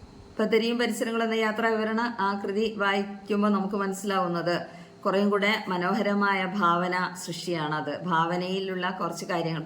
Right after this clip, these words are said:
ഭാവന എന്ന് പറഞ്ഞാൽ കണ്ട കാര്യങ്ങൾ വളരെ ഭാവനാത്മകമായി അവതരിപ്പിക്കപ്പെട്ടിട്ടുണ്ട്. ഏ?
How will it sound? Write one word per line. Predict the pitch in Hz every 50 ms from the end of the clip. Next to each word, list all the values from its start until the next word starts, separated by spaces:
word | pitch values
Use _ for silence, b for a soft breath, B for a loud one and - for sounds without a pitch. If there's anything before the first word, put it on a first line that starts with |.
| 185
ഭാവന | 170 160 165 170 170 175 185
എന്ന് | 196 208 214
പറഞ്ഞാൽ | 208 208 214 214 208 B B B B B B -
കണ്ട | 160 160 165 175 214 240 240 240
കാര്യങ്ങൾ | 226 226 220 226 240 247 277 262 208
വളരെ | 185 180 185 190 220 233 214 208 208
ഭാവനാത്മകമായി | 196 185 175 185 190 196 202 208 208 202 220 208 226 226 220 226 226 247 262 247
അവതരിപ്പിക്കപ്പെട്ടിട്ടുണ്ട്. | 220 190 202 202 196 190 202 196 208 214 208 202 202 170 175 170 151 139 123 - - - -
ഏ? | 170